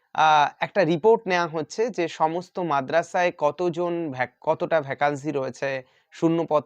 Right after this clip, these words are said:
কত রয়েছে। সেই শূন্যপদের তালিকা নেয়া মানে এই নয় যে আগামী হয়তো এই তালিকা নেয়ার শেষ ডেট, আহ, রয়েছে সাপোজ ধরো দশই মার্চ,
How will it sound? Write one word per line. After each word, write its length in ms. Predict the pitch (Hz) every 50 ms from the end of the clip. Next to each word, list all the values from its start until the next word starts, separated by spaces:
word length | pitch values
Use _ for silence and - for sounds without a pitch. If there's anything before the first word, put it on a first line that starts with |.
| -
কত 200 | - 135 120 139
রয়েছে। 460 | 156 139 127 123 117 - - 156 175 185 _ _ _ _ _ _ _ _ _
সেই 280 | - - 202 220 226
শূন্যপদের 680 | 190 - - 190 185 196 208 226 214 226 240 202 240 254 247 - _
তালিকা 480 | - 160 160 180 202 196 - 233 240 233
নেয়া 300 | 214 202 208 220 226 240
মানে 280 | 254 254 254 262 262
এই 120 | 277 302 302
নয় 320 | 247 190 170 208 302 370 - _ _ _ _ _ _ _ _ _
যে 460 | 165 156 185 202 196 196 196 185 - - _ _ _ _ _ _
আগামী 580 | 170 185 190 202 240 233 240 240 233 226 196 - - _ _ _ _ _ -
হয়তো 440 | 156 175 180 151 202 190 185 180 175 - _ _ _
এই 160 | 175 180 190
তালিকা 480 | - 202 165 165 180 170 - 196 190 185
নেয়ার 300 | 180 180 180 180 180 175
শেষ 460 | - - - 175 175 165 156 147 143
ডেট, 420 | 170 202 226 226 - _ - - _ _ _ _ _ _ _ _
আহ, 340 | - - 160 160 - - 175 165 156
রয়েছে 400 | 156 175 185 185 156 - 196 175
সাপোজ 380 | - 180 160 - 180 180 160 147
ধরো 240 | 175 170 170 175
দশই 420 | 165 143 151 151 - - 196 196 202
মার্চ, 340 | 208 240 311 294 156 -